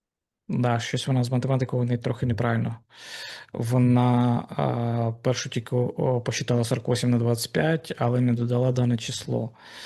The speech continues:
Е, давайте напишемо йому, чому, чому тисяча двісті,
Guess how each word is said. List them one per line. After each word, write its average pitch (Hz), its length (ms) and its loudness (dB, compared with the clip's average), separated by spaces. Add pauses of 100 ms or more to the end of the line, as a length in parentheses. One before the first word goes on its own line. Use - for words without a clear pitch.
(460)
Е, 120 580 0 (400)
давайте 127 260 0
напишемо 123 420 4
йому, 120 280 2 (360)
чому, 131 560 2 (2500)
чому 131 520 0 (140)
тисяча 123 680 -4
двісті, 131 1040 -2